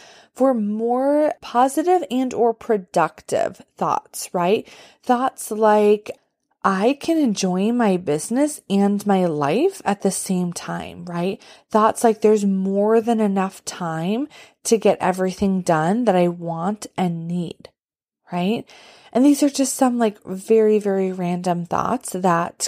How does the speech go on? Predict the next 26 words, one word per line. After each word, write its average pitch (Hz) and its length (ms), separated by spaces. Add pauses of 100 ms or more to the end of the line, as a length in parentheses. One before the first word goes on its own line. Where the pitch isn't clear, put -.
can 202 140
help 170 360
you, 262 200 (360)
but 220 120
you 226 220
have 330 160
to 294 120
find 202 320
some 196 160
thoughts 170 360
that - 180
feel 185 220
really 175 280
good 175 220
for - 180
you 240 380 (260)
that 180 160
will 190 80
help 240 420
you 226 120
get - 260
out 208 300
of 202 180
this, 185 300
like, 175 180
hustly, 190 1000